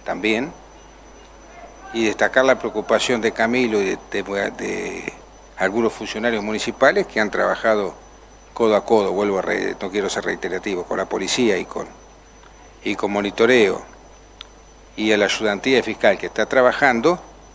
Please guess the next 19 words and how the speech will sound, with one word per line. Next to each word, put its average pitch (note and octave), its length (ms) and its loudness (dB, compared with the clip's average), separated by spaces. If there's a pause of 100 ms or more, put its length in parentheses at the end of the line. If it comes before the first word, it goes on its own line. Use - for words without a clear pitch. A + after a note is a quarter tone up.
(480)
para G#2 160 4
esclarecer G2+ 500 -2
algunos A2 320 0
hechos, C#3+ 400 0
pero F#2+ 220 2
sí, A#2 380 2 (720)
la G2 100 -6
noticia A#2 480 -4
que B2+ 120 -2
es G#2 40 0
buena, C#3+ 380 4
que G2+ 240 -2
de G2 100 0
estos A2 240 -2
delincuentes A#2+ 580 0
han B2 60 0
sido G2+ 300 -2
dos A2 160 4
detenidos. G#2 600 0